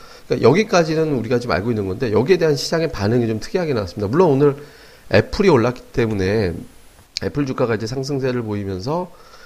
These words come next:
이제 애플이 시장을 어느 정도 끌고 간 건 있거든요. 골드만삭스에서 애플이 이제 뭐 음악이라든가 결제 시스템하고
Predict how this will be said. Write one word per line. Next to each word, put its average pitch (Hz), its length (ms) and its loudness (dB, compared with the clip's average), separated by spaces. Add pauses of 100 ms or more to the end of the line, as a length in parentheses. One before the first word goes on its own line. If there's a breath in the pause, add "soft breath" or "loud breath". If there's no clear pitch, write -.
(160 loud breath)
이제 98 360 -2
애플이 139 400 0
시장을 151 600 0
어느 104 160 0
정도 123 200 -2
끌고 180 240 -2
간 113 160 -4
건 117 140 0
있거든요. 98 340 -4
골드만삭스에서 120 840 0
애플이 120 500 0
이제 104 180 0
뭐 101 220 2
음악이라든가 113 560 0
결제 107 380 -2
시스템하고 113 800 -2